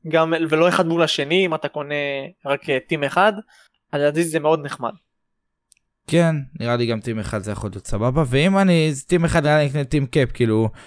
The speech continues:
Speaker 2: איירון מן המלך, טוני מלך, אבל, אה, אני מסכים פה עם קאפ, אני מאוד מתנצל.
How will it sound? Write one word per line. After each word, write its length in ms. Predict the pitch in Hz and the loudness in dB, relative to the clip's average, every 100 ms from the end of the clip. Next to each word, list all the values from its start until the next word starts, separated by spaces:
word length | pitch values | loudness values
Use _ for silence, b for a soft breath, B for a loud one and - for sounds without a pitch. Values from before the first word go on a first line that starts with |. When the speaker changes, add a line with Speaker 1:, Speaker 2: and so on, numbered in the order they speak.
| B | B
Speaker 2:
איירון 300 | - 151 160 | 2 4 4
מן 120 | 147 123 | 4 4
המלך, 500 | 117 156 170 165 - | 6 6 6 4 4
טוני 300 | 131 131 120 | 2 2 2
מלך, 520 | 113 135 165 202 - | 4 6 8 6 4
אבל, 360 | 110 110 104 | 2 4 2
אה, 320 | 104 104 104 104 | 2 2 2 0
אני 280 | 101 107 | 0 -2
מסכים 380 | 104 104 - 160 | 0 -2 0 0
פה 140 | 165 160 | 2 2
עם 180 | 110 98 | 0 -4
קאפ, 420 | - 117 107 - 101 | -2 0 0 0 -4
אני 320 | 95 95 98 | -2 -4 -4
מאוד 200 | 98 104 | -4 -4
מתנצל. 460 | 107 107 101 - | -4 -6 -6 -4